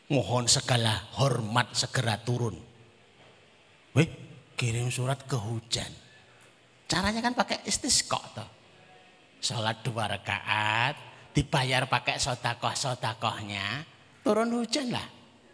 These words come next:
Memang begitulah caranya dan memang begitulah syariatnya. Mereka itu yarjun. Bapak Ibu yang sedang kesulitan itu jangan menahan diri. "Ojo sodakoh, wong kita itu masih susah."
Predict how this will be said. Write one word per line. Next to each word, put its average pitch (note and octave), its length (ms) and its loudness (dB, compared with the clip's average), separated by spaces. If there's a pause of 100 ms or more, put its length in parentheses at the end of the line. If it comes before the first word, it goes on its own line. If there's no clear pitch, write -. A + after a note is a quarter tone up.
(420)
Memang F3 320 4
begitulah A3 480 4
caranya E3 400 6
dan D3 240 2
memang G3 320 -2
begitulah D3+ 480 -4
syariatnya. A2+ 720 -8 (800)
Mereka A3 400 6
itu A#3+ 240 2
yarjun. C3 640 2 (420)
Bapak - 400 8
Ibu F#3 300 0
yang F#3+ 180 6
sedang D#3+ 460 6
kesulitan G3 640 6 (240)
itu G3+ 180 2
jangan F#3 320 8
menahan F3+ 560 10
diri. G3+ 400 6 (220)
"Ojo C#3+ 260 2
sodakoh, C3 920 2
wong D3+ 160 4
kita C3 240 2
itu A#2+ 100 0
masih B2 300 2
susah." G#2+ 580 -6